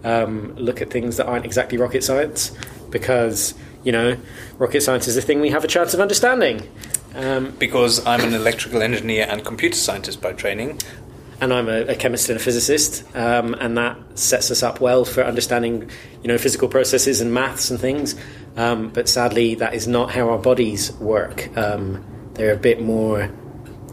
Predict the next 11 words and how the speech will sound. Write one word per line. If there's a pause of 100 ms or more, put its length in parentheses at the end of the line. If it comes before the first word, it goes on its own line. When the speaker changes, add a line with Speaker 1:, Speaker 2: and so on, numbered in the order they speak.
Speaker 1:
complicated
or
a
bit
less
complicated.
It's
difficult
to
tell
sometimes.